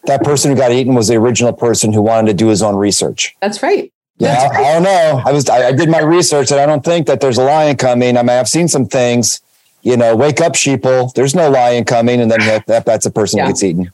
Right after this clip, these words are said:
Speaker 2: Well, those are the people who now have covid, you know, weren't wearing masks, didn't get vaccinated and got covid. But, but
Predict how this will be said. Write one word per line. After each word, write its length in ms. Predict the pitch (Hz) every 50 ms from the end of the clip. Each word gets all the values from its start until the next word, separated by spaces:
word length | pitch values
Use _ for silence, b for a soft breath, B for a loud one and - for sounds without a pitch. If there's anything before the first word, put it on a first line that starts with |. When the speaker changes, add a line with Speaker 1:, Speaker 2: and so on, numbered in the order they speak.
| _
Speaker 2:
Well, 80 | 285 285
those 220 | 269 302 320 311
are 60 | 370 359
the 80 | 381 392
people 340 | - 302 262 226 240 240
who 160 | 247 - 240 214
now 220 | 202 190 180 175
have 240 | 185 180 170 156 160
covid, 560 | - 202 196 190 180 170 156 147 139 131 127 -
you 80 | 156
know, 140 | 151 147 147
weren't 240 | 143 156 180 190 185
wearing 200 | 185 180 175 170
masks, 420 | 156 151 156 156 156 - - -
didn't 180 | - 180 185 175
get 120 | 175 170 151
vaccinated 520 | 151 151 160 - - 165 151 147 139 143
and 120 | 139 151 147
got 160 | 135 - -
covid. 500 | - 226 233 233 175 147 - - 147 143
But, 220 | 170 156 147 - -
but 480 | 156 175 214 226 185 135 143 - -